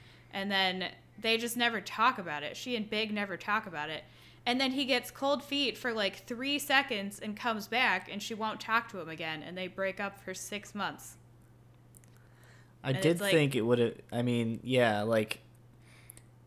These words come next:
Speaker 2: if anything, you already have all those people there.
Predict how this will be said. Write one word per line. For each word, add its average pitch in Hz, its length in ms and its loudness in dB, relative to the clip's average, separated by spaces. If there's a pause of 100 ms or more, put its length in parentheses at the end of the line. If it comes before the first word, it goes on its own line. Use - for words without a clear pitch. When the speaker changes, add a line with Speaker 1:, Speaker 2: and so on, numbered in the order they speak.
(140)
Speaker 2:
if 120 160 -2
anything, 113 720 4 (1600)
you 131 140 6
already 147 220 10
have 135 220 8
all 131 100 8
those 117 200 4
people 151 400 4
there. 110 340 2